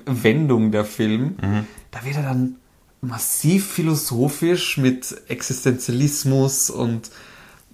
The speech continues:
Speaker 1: was ist Realität und was kann ich überhaupt wissen und was sind meine Sinne überhaupt und gibt es Wahrheit und so. Und das, äh, nämlich wirklich, wirklich explizit fast schon, also nicht fast schon, wirklich explizit auch.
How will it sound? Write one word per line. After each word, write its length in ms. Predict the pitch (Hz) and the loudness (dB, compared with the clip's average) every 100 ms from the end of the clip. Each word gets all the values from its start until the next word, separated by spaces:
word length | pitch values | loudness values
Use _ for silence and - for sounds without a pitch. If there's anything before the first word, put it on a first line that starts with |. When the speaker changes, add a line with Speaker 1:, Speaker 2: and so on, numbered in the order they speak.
| - | -10
Speaker 1:
was 220 | - 110 | -6 0
ist 200 | 135 - | 0 0
Realität 920 | 151 120 117 - - 135 123 127 127 127 | -2 -2 -4 -2 -6 -2 6 6 6 2
und 360 | 117 113 107 - - - - - | -2 -2 -4 -10 -16 -20 -10 -2
was 200 | 110 - | -2 2
kann 200 | 127 127 | 4 4
ich 120 | 127 | 4
überhaupt 420 | 120 113 - 120 | 2 2 2 4
wissen 540 | 135 131 - 131 127 | 4 4 4 6 8
und 180 | 127 113 | 6 4
was 200 | 120 117 | 2 2
sind 160 | 127 113 | 0 2
meine 200 | 117 113 | 2 2
Sinne 420 | - 135 135 131 | 2 4 6 6
überhaupt 640 | 123 123 117 117 113 - | 6 4 4 4 4 0
und 220 | 123 110 107 - - - - _ _ _ _ - 143 127 | -2 -2 -2 -12 -20 -20 -20 _ _ _ _ -18 -14 -10
gibt 260 | - 147 - | 2 2 4
es 200 | 120 - | 0 2
Wahrheit 580 | 101 117 139 135 127 135 | 4 4 6 6 8 8
und 160 | 131 127 | 6 4
so. 240 | 123 127 | 4 6
Und 160 | 139 127 | 6 4
das, 180 | 123 - | 0 -2
äh, 200 | - 131 | 0 4
nämlich 400 | 143 147 - - - | 6 4 2 -8 -4
wirklich, 840 | 131 120 123 175 202 147 - - - | -2 0 6 6 6 0 0 -6 -6
wirklich 520 | 127 151 151 127 - - | 0 2 2 -2 -4 -2
explizit 800 | 143 - - 143 - - 170 - | -2 -2 -6 -6 -4 -2 -2 -4
fast 440 | - - 113 - - | -10 -4 -4 -4 -6
schon, 240 | - 117 | -4 -4
also 180 | - 107 | -4 -4
nicht 260 | 104 101 - | -4 -6 -4
fast 300 | 117 107 - | -4 -4 -6
schon, 240 | 110 104 | -6 -2
wirklich 240 | 127 131 | -2 0
explizit 720 | 110 107 - 104 - 139 156 - | -4 -4 -8 -6 -4 -2 -2 0
auch. 320 | 110 131 | 0 0